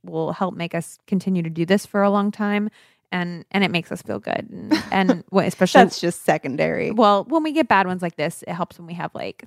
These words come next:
Speaker 1: you know, three or four good ones to,
Speaker 2: Sure.
Speaker 1: to kind of buffer it. All right, that's enough. What kind of questions do we have this week?
Speaker 2: Okay. So <laughs> our first question is from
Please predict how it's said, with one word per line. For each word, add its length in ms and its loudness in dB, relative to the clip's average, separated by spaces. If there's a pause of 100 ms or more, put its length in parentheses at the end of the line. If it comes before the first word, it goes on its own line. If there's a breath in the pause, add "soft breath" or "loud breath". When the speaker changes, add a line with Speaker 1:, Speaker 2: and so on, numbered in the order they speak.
(160)
Speaker 1:
you 80 -8
know, 160 -14 (180)
three 140 0
or 60 2
four 180 -6
good 160 -6
ones 300 -10
to, 180 -6
Speaker 2:
Sure. 280 0
Speaker 1:
to 100 -6
kind 180 -2
of 100 -4
buffer 300 -4
it. 160 -6 (500 soft breath)
All 120 4
right, 340 -2
that's 220 4
enough. 280 0
What 200 0
kind 180 -2
of 80 -2
questions 360 -4
do 100 -12
we 60 -10
have 180 -10
this 180 -20
week? 160 -20 (260)
Speaker 2:
Okay. 400 2 (320)
So 360 4 (160)
<laughs> 180 -8
our 100 4
first 240 0
question 340 -2
is 140 -8
from 180 0